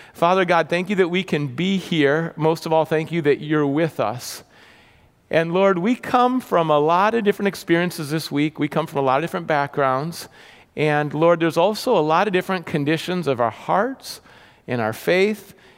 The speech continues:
And God, we pray that during this service, Jesus, we would see you for who you really are. And as we see you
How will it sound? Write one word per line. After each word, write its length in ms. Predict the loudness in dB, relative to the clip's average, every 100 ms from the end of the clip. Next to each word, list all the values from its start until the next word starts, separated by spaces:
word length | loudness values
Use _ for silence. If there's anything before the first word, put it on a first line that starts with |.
| _ -4
And 440 | -2 0 -2 -2
God, 220 | 0 0
we 100 | 0
pray 220 | 0 0
that 220 | 2 0 -2
during 320 | 0 0 0
this 180 | -2 0
service, 540 | 0 2 0 -2 -6
Jesus, 560 | -4 -2 0 -2 -4 -4
we 180 | -2
would 180 | -2 -4
see 220 | -6 -4
you 240 | -2 0 0
for 220 | 0 -4
who 180 | -2 -4
you 240 | -2 -2
really 420 | -2 -2 0 0
are. 360 | 0 0 -2 -4 -12 -20 -20 -20 -20 _ _
And 140 | -4
as 180 | -2 -2
we 140 | -2
see 400 | -4 -2 0 2
you 300 | 4 4 2